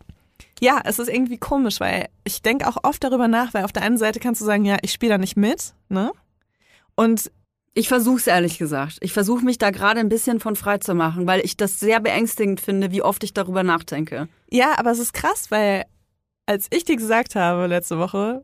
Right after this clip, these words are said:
Speaker 1: weil das war nicht ungeplant, dass ich mir Botox machen lassen habe, ich hab mir eigentlich was auflösen lassen bei einer Ärztin und,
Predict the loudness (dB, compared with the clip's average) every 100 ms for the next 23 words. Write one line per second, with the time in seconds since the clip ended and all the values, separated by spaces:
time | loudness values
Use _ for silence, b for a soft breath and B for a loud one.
0 | -4 -2 2 2 2 2 2 2 0 -4
1 | -6 -4 -2 -2 -4 -4 -4 -2 -2 -2
2 | -2 -2 -2 -2 0 -2 -2 -4 0 0
3 | 0 0 2 0 0 0 0 -2 -4 -2
4 | -4 -4 _ _ _ _ _ _ _ -6
5 | 0 0 -2